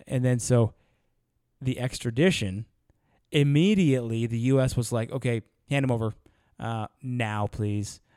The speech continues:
Uh, enough games. You guys obviously can't handle someone like this." And so El Chapo's lawyers put up a fight, and a fe-, in the end, a federal judge involved in, a federal judge involved,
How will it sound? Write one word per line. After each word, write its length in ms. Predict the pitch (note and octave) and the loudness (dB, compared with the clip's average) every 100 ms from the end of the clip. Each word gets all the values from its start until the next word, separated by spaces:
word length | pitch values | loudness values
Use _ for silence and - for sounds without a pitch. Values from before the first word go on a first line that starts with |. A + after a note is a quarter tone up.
| - | -14
Uh, 60 | - - | -12 -6
enough 280 | B2 A2+ | -4 -4
games. 360 | - A2+ G#2 G2 | -4 -6 -6 -6
You 60 | G#2+ | -4
guys 180 | G#2+ | -4
obviously 440 | G2 A2+ A2 - G#2+ | -4 -4 -4 -4 -8
can't 220 | - G2+ | -8 -8
handle 280 | G2 G2+ F#2 | -8 -8 -8
someone 280 | - F#2 F2 | -10 -12 -14
like 140 | F2 | -14
this." 340 | - - - - - - - | -16 -16 -18 -20 -16 -16 -8
And 120 | A#2 | -8
so 360 | - B2 A#2 A2+ - _ _ _ _ | -2 0 0 0 -6 _ _ _ _
El 160 | - C#3 | -4 -2
Chapo's 440 | - C#3+ C3 B2+ | 0 0 2 0
lawyers 320 | A#2+ C3+ C#3 C3 | 4 6 6 4
put 140 | - | 0
up 100 | B2 | 0
a 60 | A2 | -2
fight, 460 | - C3 B2 B2+ - _ _ _ | 0 0 0 -4 -14 _ _ _
and 320 | B2 B2 A#2+ | -4 -2 -2
a 100 | A2+ | -4
fe-, 240 | A#2 C3 B2+ - _ - | -2 -2 -2 -8 _ -8
in 140 | D3+ | -2
the 140 | C3+ C3 | 0 2
end, 220 | C3 B2+ | 0 -2
a 260 | - - | -6 -12
federal 320 | - B2+ B2+ A#2+ | -6 -2 0 0
judge 380 | A#2 A#2 A2+ | 0 0 0
involved 380 | A#2 A#2 A2 A2 | -4 -4 -2 -2
in, 120 | A2 - _ _ _ _ _ - | -4 -8 _ _ _ _ _ -20
a 40 | |
federal 340 | - D3 C#3 A#2+ | -4 0 2 0
judge 500 | A2 D3 E3+ A2 A#2 | 2 2 4 2 -2
involved, 840 | - A#2 G#2+ A#2+ D3+ A#2+ A2 G#2+ | -6 -6 -2 0 0 0 -2 -6